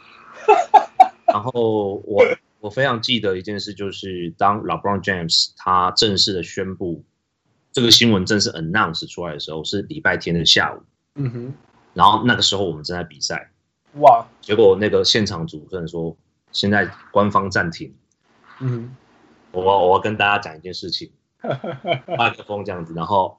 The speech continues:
Speaker 1: LeBron James 确定，哦，签了多少年的合约给，跟 Lakers。哇！全场，你知道，
Speaker 2: 全场爆炸。
Speaker 1: 海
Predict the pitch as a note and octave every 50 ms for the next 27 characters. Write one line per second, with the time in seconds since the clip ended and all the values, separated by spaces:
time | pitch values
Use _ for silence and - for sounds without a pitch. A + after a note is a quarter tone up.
0 | _ - G2 F#2 F#2 - - G#2+ G#2+ G2+ A2+ G#2+ F#2+ E2+ E2 - - - C3 B2
1 | A2 G2+ - G#2+ G#2 F#2+ F2 E2 D#2+ - _ - F2 E2 D#2 D2+ - - A2 G#2+
2 | G2+ F2 E2+ G2 G2 F#2+ - E2 D#2+ D2+ D#2 D#2+ - E2 D#2 E2+ E2+ E2+ E2 F2
3 | D#2 C#2+ C#2+ _ _ _ - - E2 E2+ E2+ E2 - - F2+ F#2 - - E2+ E2
4 | - - - _ _ _ _ _ _ _ - G2 G2 - F2 - - - G2+ F#2+
5 | G#2+ G#2 - - E2 D2+ D2+ G2+ C#3+ - E3+ - D#3+ D3+ C#3+ C#3 - - D#4 C#4+
6 | C#3 - E3+ D3 C#3+ C#3+ C#3 C3 - - - - G2 F2+